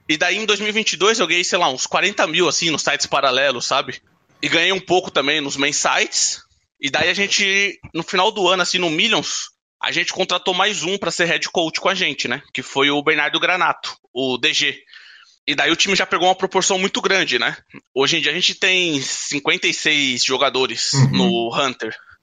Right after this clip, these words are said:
Speaker 1: Então ele chegou num nível que tá absurdo, né? Cê tem muito trabalho. Só que, por outro lado, é muito bom, né? Porque faz eu estudar mais ainda pra poder dar aula, faz eu querer aprender mais coisas, é, sobre software, sobre estudos, pra poder repassar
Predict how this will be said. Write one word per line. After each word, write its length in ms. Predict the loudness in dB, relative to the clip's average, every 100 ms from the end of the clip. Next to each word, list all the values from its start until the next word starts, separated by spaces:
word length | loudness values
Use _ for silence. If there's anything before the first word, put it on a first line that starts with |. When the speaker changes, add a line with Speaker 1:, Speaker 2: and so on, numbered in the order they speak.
| _ _
Speaker 1:
Então 320 | -2 0 2
ele 80 | 0 -2
chegou 260 | 0 2
num 160 | 2 2
nível 380 | 2 2 2 0
que 140 | -4
tá 160 | -2 0
absurdo, 600 | 0 0 0 0 0 -4 -6 -20 -20 -6
né? 240 | -4 -4 -6 _
Cê 280 | -2 0 2
tem 160 | 0 -2
muito 240 | -2 -2
trabalho. 500 | 0 2 2 2 0 -8 _ _ _ -20 -16 -6
Só 100 | -4
que, 100 | -2
por 160 | 0
outro 180 | 2 2
lado, 180 | 2 2
é 40 |
muito 220 | 0 -2 0
bom, 240 | 2 4
né? 120 | 0
Porque 320 | 0 -4 -4
faz 220 | 0 0 2
eu 80 |
estudar 340 | 0 0 0 2
mais 420 | 2 2 0 0
ainda 280 | 0 0 -2
pra 100 | -2
poder 460 | -4 -2 2 2 2
dar 100 | 4
aula, 320 | 4 4 0 -2 -14 _ -20 -20 _ -2
faz 160 | 0
eu 80 | 0
querer 180 | 0 0
aprender 840 | 2 0 0 2 4 6 4 2
mais 400 | 0 0 2 0
coisas, 800 | 0 0 2 2 0 0 -6 -8 -12 -20 _ _ _
é, 280 | 0 2 0
sobre 280 | 0 -2 0
software, 600 | 2 2 2 2 -2 -2
sobre 240 | -2 -2
estudos, 720 | -4 -4 -6 -2 -2 -2 -2
pra 120 | -4 -4
poder 240 | 0 0
repassar 600 | 0 0 0 2 2 0